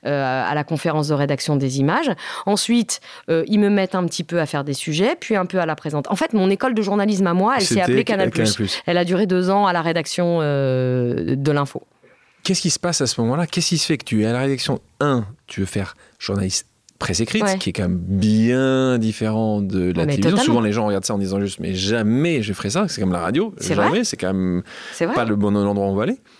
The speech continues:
Speaker 2: Là, tu, tu fais ça pendant deux ans. Au moins, t'as encore, euh, le sujet du journalisme d'information. Et là, qu'est-ce qui se fait qu'on te retrouve à l'antenne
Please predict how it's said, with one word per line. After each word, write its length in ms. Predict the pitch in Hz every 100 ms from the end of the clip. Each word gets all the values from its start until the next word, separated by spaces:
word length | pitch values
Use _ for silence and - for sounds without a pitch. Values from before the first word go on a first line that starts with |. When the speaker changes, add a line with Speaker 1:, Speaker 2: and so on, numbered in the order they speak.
| _ _ - - -
Speaker 2:
Là, 120 | 143
tu, 320 | 131 107 101
tu 140 | - 98
fais 80 | 104
ça 160 | 107
pendant 200 | - 98
deux 160 | 104 165
ans. 160 | 269 220 -
Au 100 | -
moins, 240 | 117 120 104
t'as 180 | 101
encore, 420 | 95 95 110 98 104
euh, 120 | 110 - - - -
le 80 | 104
sujet 520 | - 107 104 113 98
du 120 | 95
journalisme 640 | 95 101 104 101 95 95 90
d'information. 640 | 98 - 101 110 214 254 - - - - - _ _ -
Et 100 | 113
là, 260 | 127 180 208 _ _ _ _ _ _ _ _
qu'est-ce 200 | - 143
qui 60 | 123
se 80 | -
fait 100 | 180
qu'on 120 | 127
te 140 | -
retrouve 580 | - 110 - 127 156 120 95 _ - - _ _ _ _ _ _ _ 127
à 60 |
l'antenne 560 | 127 104 104 107 143